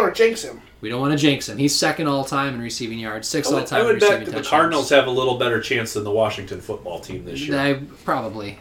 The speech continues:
Speaker 2: So we don't wanna jinx him, but I, Lar-, so Larry's not on the list, but easily could be.
Speaker 3: He'll be a great number two this season.
Speaker 2: Yeah.
Speaker 3: DeAndre Hopkins with him.
Speaker 2: Yep.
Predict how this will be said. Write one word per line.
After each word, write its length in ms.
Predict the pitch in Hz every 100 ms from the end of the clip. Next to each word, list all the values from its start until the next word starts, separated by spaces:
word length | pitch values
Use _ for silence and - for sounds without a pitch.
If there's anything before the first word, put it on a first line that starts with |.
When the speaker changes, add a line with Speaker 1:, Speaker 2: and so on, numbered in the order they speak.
| -
Speaker 2:
So 300 | - 143 147
we 140 | 190
don't 120 | 240
wanna 180 | 220 202
jinx 280 | 180 185 -
him, 100 | 160
but 80 | 143
I, 160 | 151 165 156
Lar-, 340 | 165 170 170
so 400 | 165 143 135 135 165
Larry's 420 | 180 185 180 160
not 200 | 156 156
on 160 | 151 143
the 60 |
list, 340 | 139 143 - -
but 140 | -
easily 360 | 196 170 143 123
could 220 | - 104 101
be. 100 | 95 - -
Speaker 3:
He'll 80 | 196
be 120 | 214
a 80 | 117
great 260 | 123 165
number 260 | 131 113 98
two 240 | - 117
this 220 | 143 139 -
season. 380 | 95 92 101 - - _ -
Speaker 2:
Yeah. 180 | 135 160
Speaker 3:
DeAndre 440 | 107 101 101 95
Hopkins 440 | 104 117 110 98
with 180 | 92 92
him. 140 | 110 110 - 117
Speaker 2:
Yep. 180 | 117